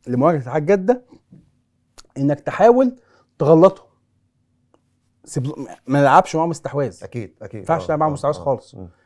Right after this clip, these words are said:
Speaker 1: أنت محتاج إن أنت تغلطهم، محتاج إن أنت، عارف،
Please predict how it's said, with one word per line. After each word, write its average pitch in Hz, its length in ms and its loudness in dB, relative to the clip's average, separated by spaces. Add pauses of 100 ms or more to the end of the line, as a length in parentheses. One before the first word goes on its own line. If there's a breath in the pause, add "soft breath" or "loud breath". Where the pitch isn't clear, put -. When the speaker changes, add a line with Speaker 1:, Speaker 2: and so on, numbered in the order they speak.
(160)
Speaker 1:
أنت - 100 -14
محتاج 180 440 2
إن 165 80 0
أنت 202 440 -4
تغلطهم، 147 600 -2 (400)
محتاج 170 280 -4
إن 185 60 0
أنت، - 180 0 (240)
عارف، 190 400 0